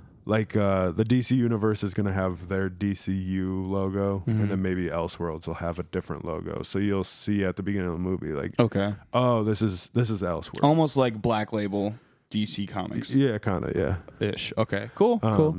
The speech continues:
Speaker 1: so, you know, if they do something like that, it's like, okay, you're telling me, you're already telling me this isn't part of the world. You know what I
Speaker 2: Mm-hmm.
Speaker 1: mean? But then, you know, once that we get into universe jumping and stuff, like,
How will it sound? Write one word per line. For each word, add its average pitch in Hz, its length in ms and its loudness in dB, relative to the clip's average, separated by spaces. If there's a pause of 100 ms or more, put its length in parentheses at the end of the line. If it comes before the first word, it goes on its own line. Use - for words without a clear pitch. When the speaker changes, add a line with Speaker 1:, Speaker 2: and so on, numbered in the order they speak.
Speaker 1:
so, 147 400 4
you 139 100 6
know, 165 140 4
if 147 80 0
they 170 100 6
do 214 140 4
something 202 220 2
like 143 180 2
that, 151 240 4
it's 117 160 0
like, 107 300 2 (100)
okay, 127 180 2
you're 117 160 0
telling 123 520 2
me, 107 320 2 (340)
you're 127 160 4
already 165 200 4
telling 143 280 4
me 123 300 2 (420)
this 110 160 0
isn't 113 260 0
part 104 200 2
of 92 40 2
the 87 120 2
world. 90 340 0 (180)
You 127 140 4
know 131 80 4
what 123 100 4
I 113 40 4
Speaker 2:
Mm-hmm. 110 80 2
Speaker 1:
mean? 107 260 2 (540)
But 110 160 2
then, 95 480 0 (160)
you 101 100 0
know, 87 380 -4 (460)
once 110 260 0
that - 180 -2
we 107 100 2
get 104 140 4
into 98 180 2
universe 101 500 2
jumping 95 360 2
and 92 160 0
stuff, 87 340 -2
like, 87 320 -2